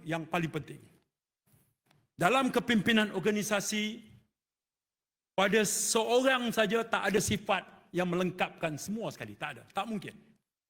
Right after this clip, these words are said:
Sebab itu, kita perlu kepimpinan yang saling menampung.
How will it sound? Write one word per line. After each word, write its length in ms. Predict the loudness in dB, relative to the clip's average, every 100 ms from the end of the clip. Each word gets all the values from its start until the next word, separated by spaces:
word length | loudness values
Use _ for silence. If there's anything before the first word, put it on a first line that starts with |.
| _ _ _ _ _ _ _ _ _ _ _ _ _ _ _
Sebab 320 | 0 0 2
itu, 320 | 0 0 0
kita 240 | -2 0
perlu 400 | 0 2 2 2
kepimpinan 640 | 2 0 0 0 0 2 2
yang 160 | 2
saling 560 | 0 2 2 2 2 0
menampung. 560 | 0 0 -2 0 -2